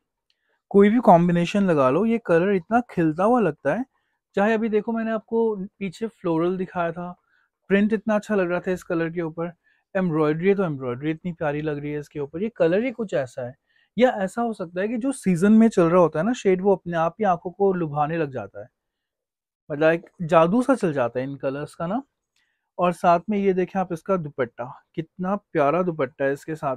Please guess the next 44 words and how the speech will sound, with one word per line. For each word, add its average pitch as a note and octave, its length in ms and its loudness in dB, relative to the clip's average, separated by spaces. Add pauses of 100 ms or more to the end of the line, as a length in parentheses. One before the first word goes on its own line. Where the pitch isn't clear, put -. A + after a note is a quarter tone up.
(120)
में। A3+ 100 -4 (1200)
ये D#3+ 160 -2
देखें B2 280 -8
आप, A2+ 200 -16
कितना G#3+ 320 -2
खूबसूरत D3+ 540 -4
दुपट्टा B2 400 -8
दिया A#2 180 -8
हुआ C#3+ 100 -4
है, G3+ 60 -2
and G#3+ 100 -8
four A3 280 0
sided, A#2+ 380 -4 (500)
पूरा G#3+ 320 2
फोर A3 360 -2
साइड F#3 360 -4
एम्ब्रॉयडरी C#3+ 640 -4
है। G#2 220 -12 (200)
ये C#3 100 -6
आप C3+ 160 -2
देखो, C3+ 360 -6 (520)
मतलब F3 300 -2
आज F3 220 0
अगर G#3 120 2
आप G3+ 140 0
अपने G3+ 220 -4
बुटीक F3 400 -6
में G#3 80 -8
खाली F#3 300 -4
कढ़ाई D#3 360 -2
भी G3 140 -6
कराते E3+ 300 0
हो F#3+ 60 -4
ना B3 60 -2
इतनी, A3+ 220 -6
पाँच E3+ 340 -4
छः G#3 100 -6
हज़ार F#3+ 240 -4
से F#3 100 -10
नीचे F#3 220 -10
तो G3+ 100 -8
कढ़ाई E3+ 380 -2
नहीं A#3+ 100 0
होगी। F3+ 240 -4